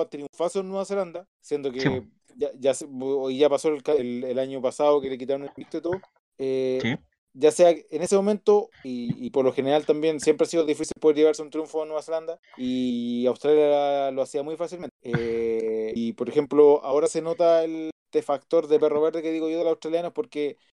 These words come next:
Speaker 1: eh, bueno, si bien están en la misma parada los sudafricanos desde el punto de vista del recambio,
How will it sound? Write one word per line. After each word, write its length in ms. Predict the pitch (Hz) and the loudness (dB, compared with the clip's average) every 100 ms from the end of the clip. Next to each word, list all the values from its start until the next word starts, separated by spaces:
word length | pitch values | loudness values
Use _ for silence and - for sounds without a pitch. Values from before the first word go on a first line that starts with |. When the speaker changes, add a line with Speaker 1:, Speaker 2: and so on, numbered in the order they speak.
| _ | _
Speaker 1:
eh, 560 | - 131 131 131 127 123 - _ _ - | -4 0 2 2 -2 -4 -10 _ _ 2
bueno, 240 | 160 147 | 4 4
si 100 | 131 | 4
bien 160 | 147 170 | 2 2
están 260 | - 175 | 4 2
en 80 | 175 | 2
la 60 | 156 | -4
misma 200 | 165 175 | -4 2
parada 200 | 165 165 | 4 4
los 120 | 156 | 0
sudafricanos 720 | 170 147 156 165 175 170 170 | -4 -4 -4 -4 -4 -6 -6
desde 80 | - | -10
el 120 | _ | _
punto 120 | - | -12
de 60 | 165 | -8
vista 140 | 175 | -4
del 100 | 160 | -4
recambio, 440 | 143 151 185 220 | -2 -4 -4 -8